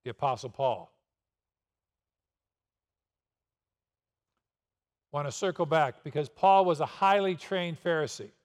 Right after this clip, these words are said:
okay? He was super smart. He was educated. He was trained. He was, this man was the up-and-coming new leader.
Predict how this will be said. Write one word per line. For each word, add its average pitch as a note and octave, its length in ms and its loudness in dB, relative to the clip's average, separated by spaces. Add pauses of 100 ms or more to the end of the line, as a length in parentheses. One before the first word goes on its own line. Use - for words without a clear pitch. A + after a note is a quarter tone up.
(480)
okay? F#3+ 260 2 (880)
He D#3+ 160 -8
was D#3 380 -2 (200)
super G#3 500 -4
smart. F#3+ 440 6 (920)
He D#3 60 -10
was C#3+ 220 -8
educated. E3+ 680 -2 (800)
He D3+ 100 -8
was C#3 240 -8
trained. F#3 640 -4
He D3 160 -8
was, C#3+ 340 -8 (600)
this E3 220 -6
man F3+ 340 0
was D#3+ 380 0 (120)
the D3+ 280 -4
up-and-coming F3+ 760 0
new G3 220 0
leader. G3 480 0